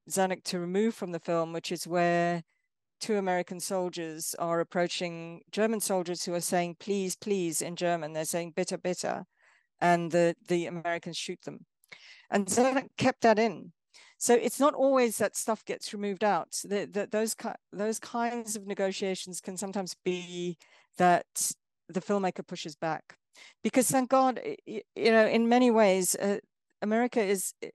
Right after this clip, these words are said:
you don't necessarily have strict control of the media. It's a, it's a different thing to China or countries like that where there is real control over media,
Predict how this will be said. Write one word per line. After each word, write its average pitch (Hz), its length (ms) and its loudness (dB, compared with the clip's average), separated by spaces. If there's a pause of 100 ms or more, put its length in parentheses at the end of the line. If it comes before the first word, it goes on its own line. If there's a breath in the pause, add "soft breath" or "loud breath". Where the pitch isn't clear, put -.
(300 soft breath)
you 208 140 -4
don't 233 380 4
necessarily 214 500 0
have 196 160 -2
strict - 380 -10
control 175 420 0
of 151 120 -8
the 170 40 -12
media. 147 380 -4
It's - 220 -4
a, 151 200 -4
it's - 200 -4
a 175 40 0
different 170 400 -2
thing 156 200 -10
to - 100 -12
China 143 500 -4 (340 loud breath)
or 170 200 0
countries 180 460 -2
like 165 160 0
that 170 160 2
where 165 100 0
there 170 160 4
is 175 260 2
real 170 260 0
control 147 640 -8
over 139 460 -4 (100)
media, 147 440 -2